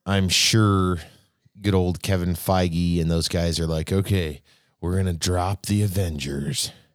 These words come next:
And then, you know, within a month of the Avengers dropping, I'm willing to bet that they're gonna have a fairly, uh, some kind of lineup or some,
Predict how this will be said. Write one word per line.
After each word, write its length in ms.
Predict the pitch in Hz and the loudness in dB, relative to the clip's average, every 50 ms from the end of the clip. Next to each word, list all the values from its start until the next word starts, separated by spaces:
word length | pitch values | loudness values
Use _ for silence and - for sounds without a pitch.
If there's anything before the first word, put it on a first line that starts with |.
| _ _ _ _ _ _ _ _ _ _ - | _ _ _ _ _ _ _ _ _ _ -4
And 220 | 92 90 85 82 | -2 -2 -2 -2
then, 1000 | 80 80 85 87 92 131 139 147 151 135 110 98 85 82 80 82 82 78 78 - - _ _ _ _ _ _ _ _ _ _ _ _ - | -2 -2 -2 2 4 4 4 6 4 4 4 2 0 0 -2 -4 -6 -8 -10 -12 -14 _ _ _ _ _ _ _ _ _ _ _ _ -4
you 100 | 95 92 | 0 2
know, 120 | 92 87 | 2 4
within 280 | 87 92 - - 120 117 | 2 2 2 4 4 4
a 60 | 101 | 4
month 480 | 95 92 92 92 95 101 104 98 - | 4 4 4 4 4 4 2 0 0
of 100 | 98 87 | -2 -2
the 140 | 78 92 90 | 0 2 0
Avengers 520 | 85 71 87 87 87 80 76 80 76 69 - | 2 2 0 0 0 0 -2 -4 -6 -6 -6
dropping, 760 | - 85 85 87 85 85 85 85 - - 85 80 78 80 - | -4 -2 0 0 2 0 0 -2 -2 -4 -4 -4 -4 -4 -4
I'm 220 | - 90 90 90 87 | -4 -4 -2 -2 -2
willing 340 | 87 87 90 90 87 85 | 0 0 0 0 -2 -2
to 80 | 76 85 | -4 -6
bet 280 | 69 - 85 82 82 - | -4 -4 -4 -4 -2 -4
that 120 | 82 - | -6 -4
they're 140 | - 85 80 | -4 -2 -2
gonna 160 | 80 82 80 | 0 0 0
have 260 | 76 80 80 78 78 73 | 0 0 -2 -2 -2 -4
a 100 | 76 73 | -4 -6
fairly, 680 | - - - 87 85 85 80 82 82 80 - - - _ _ _ | -6 -4 -2 0 0 0 0 -2 -4 -4 -6 -10 -18 _ _ _
uh, 320 | 78 82 78 76 76 73 73 | -6 -4 -4 -2 -4 -4 -2
some 240 | - - - 98 90 | -2 0 0 0 0
kind 200 | - 95 87 82 | 0 0 0 0
of 80 | 73 | -2
lineup 720 | 80 82 82 82 80 82 82 80 78 78 78 71 65 - 78 | -2 -2 0 0 0 0 0 0 0 -2 -4 -6 -6 -6 -4
or 200 | 78 78 78 80 | -2 -2 -2 -2
some, 280 | - - 101 95 87 | 0 0 0 -2 -2